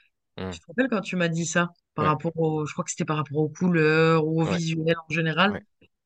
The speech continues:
Speaker 2: Et en fait, tu t'es dit, ah oui, oui, moi j'aime beaucoup la magie. Pourtant, je fais pas de la magie, hein, dans Cap ou pas Cap, hein.
Speaker 1: <laughs>
Speaker 2: Mais en fait, c'est vrai que ça fait partie de moi.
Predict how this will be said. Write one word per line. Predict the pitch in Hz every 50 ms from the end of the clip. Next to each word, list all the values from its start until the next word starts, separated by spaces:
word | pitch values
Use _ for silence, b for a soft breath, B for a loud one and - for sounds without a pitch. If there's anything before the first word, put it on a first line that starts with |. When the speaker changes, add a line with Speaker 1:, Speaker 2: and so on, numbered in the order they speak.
| _ _ _ _ _
Speaker 2:
Et | - 170 180 185
en | 175 170
fait, | 139 - 240 262
tu | - -
t'es | - -
dit, | 190 185 208 202 208
ah | 190 226
oui, | 262 302
oui, | 302 349 349 285
moi | 247 262
j'aime | 240 226 208 190 185
beaucoup | 185 202 202 -
la | 277 247 202
magie. | 185 175 165 165 202 254 - - _ - -
Pourtant, | 156 143 135 190 190 170
je | - -
fais | 165
pas | 147 156 156
de |
la | 156 156
magie, | 165 196 233 240 233 202
hein, | 180 180 202
dans | 214 196 175 170
Cap | 160 170 160 110
ou | -
pas | 165 160
Cap, | 156 151 139 -
hein. | 175 - - 135 - _ _ _ -
Speaker 1:
<laughs> | 120 120 117 110
Speaker 2:
Mais | 202 180 190 - - 233 - - _ _ -
en | 190 180
fait, | - 262 285 277
c'est | - 226
vrai | 214 269
que | 269 -
ça | 202 185
fait | - 185 170
partie | - 175 - - - 208 190
de | 170 170
moi. | 165 165 170 196 247 320